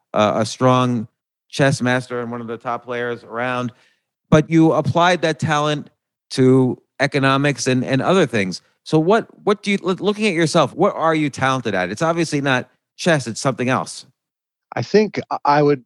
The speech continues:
Speaker 2: rate myself highly on obsessiveness and collecting of information. I think where I'm relatively weak is a kind of competitiveness. I do best in areas when I'm just working on my own,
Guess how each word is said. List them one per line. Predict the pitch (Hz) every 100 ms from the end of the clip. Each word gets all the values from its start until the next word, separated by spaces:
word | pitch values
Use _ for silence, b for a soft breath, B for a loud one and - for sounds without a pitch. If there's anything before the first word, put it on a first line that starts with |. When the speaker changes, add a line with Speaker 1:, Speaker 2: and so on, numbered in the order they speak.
| _
Speaker 2:
rate | 160 175
myself | 170 165 - 151 -
highly | 143 151 165 170
on | 135 139
obsessiveness | 127 - 143 143 - 160 208 220 - - _ _ _ _ -
and | 135 127
collecting | - 139 147 - 156 147
of | 131
information. | 139 - 135 131 131 - 101 _ _ _ _ _ _ _ -
I |
think | 117 185 170
where | 170 143
I'm | 143 135
relatively | 143 175 - 160 131 123
weak | 131 175 -
is | - 139
a |
kind | 131 143 147 135
of | -
competitiveness. | 117 - 165 165 - 113 104 95 - _ _ _ _ _ _
I | 131
do | 131 190
best | 170 160 -
in | 156
areas | 151 160 160 139 127
when | 131
I'm | 131
just | 156 -
working | 151 156 - 143
on | 139 135
my | 127 123
own, | 139 127 107